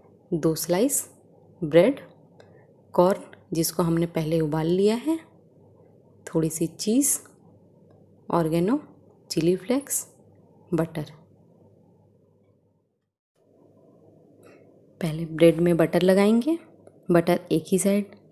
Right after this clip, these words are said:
लगानी है, क्योंकि यदि दोनों साइड बटर लगाएंगे तो हमारी सैंडविच कड़क नहीं बनेगी, सॉफ्ट बन जाएगी। हमने यहाँ पे वाइट ब्रेड लिया है, आप चाहें तो ब्राउन ब्रेड भी सकते हैं।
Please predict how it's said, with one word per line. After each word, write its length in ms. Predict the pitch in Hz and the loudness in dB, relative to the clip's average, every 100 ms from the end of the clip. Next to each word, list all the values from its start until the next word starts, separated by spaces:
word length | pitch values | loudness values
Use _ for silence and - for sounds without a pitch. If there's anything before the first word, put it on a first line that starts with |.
| - | 0
लगानी 420 | 208 208 214 240 | 2 4 4 4
है, 140 | 262 320 - - _ _ _ - - - - | 4 0 -2 -20 _ _ _ -20 -20 -10 -2
क्योंकि 220 | 170 170 | 0 2
यदि 200 | 156 160 | 2 0
दोनों 280 | 156 156 175 | 0 0 0
साइड 260 | 196 190 180 | 0 0 0
बटर 220 | 185 208 | 0 2
लगाएंगे 480 | 208 202 220 233 285 - - - - _ _ _ - | 4 4 2 2 0 -4 -16 -20 -20 _ _ _ -2
तो 100 | 170 | 0
हमारी 420 | 160 151 151 156 - - | 2 -2 -6 -10 -14 -16
सैंडविच 520 | - 160 160 226 269 - - - - | -6 -4 2 2 2 -4 -16 -12 -2
कड़क 280 | 165 170 | 0 0
नहीं 200 | 175 170 156 | 0 0 0
बनेगी, 420 | 160 170 170 311 - - - | 0 0 2 0 -2 -20 -12
सॉफ्ट 360 | - 185 170 151 | 4 4 4 2
बन 180 | 160 156 | 2 2
जाएगी। 420 | 156 160 160 175 - - | 0 -2 -4 -10 -14 -4
हमने 200 | 175 160 | 0 0
यहाँ 140 | 156 156 | 0 2
पे 120 | 165 | 2
वाइट 280 | 156 156 156 | 4 2 0
ब्रेड 320 | 160 196 196 | 4 4 4
लिया 160 | 220 226 | 4 4
है, 180 | 240 294 - - - | 4 0 -2 -16 -6
आप 160 | 156 151 | -4 -2
चाहें 280 | - 151 156 | 0 0 2
तो 140 | 165 151 | 4 4
ब्राउन 340 | 156 156 175 | 4 4 6
ब्रेड 240 | 180 190 | 6 6
भी 120 | 190 226 | 4 2
सकते 380 | 247 - - | 2 0 2
हैं। 200 | 277 277 | 2 2